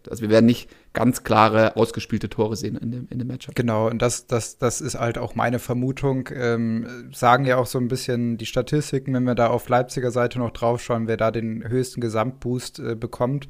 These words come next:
Speaker 2: oder die beiden Spieler, sind es halt Gulaschi und Mukiele.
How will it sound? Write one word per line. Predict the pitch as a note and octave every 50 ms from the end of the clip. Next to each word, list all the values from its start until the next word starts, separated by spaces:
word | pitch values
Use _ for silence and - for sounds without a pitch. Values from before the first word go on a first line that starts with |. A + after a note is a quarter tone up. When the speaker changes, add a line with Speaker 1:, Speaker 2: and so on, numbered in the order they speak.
| - - - - - -
Speaker 2:
oder | - C3 B2
die | A#2 A#2+
beiden | A2 A#2+ A2+ A#2 A2+
Spieler, | A2+ - - - B2 A#2+ B2 B2 B2 B2 A#2+ - - - - _ _ _
sind | - - C3+ C#3+ C#3
es | E3 C#3 - -
halt | - A#2+ A#2+ A#2 A2+ - -
Gulaschi | - B2 A2 A#2+ B2 - - - C3 B2+
und | B2 A#2 G#2+ A#2
Mukiele. | A#2+ A2+ - - B2+ B2 C3 C#3 D3+ D3+ D3+ D3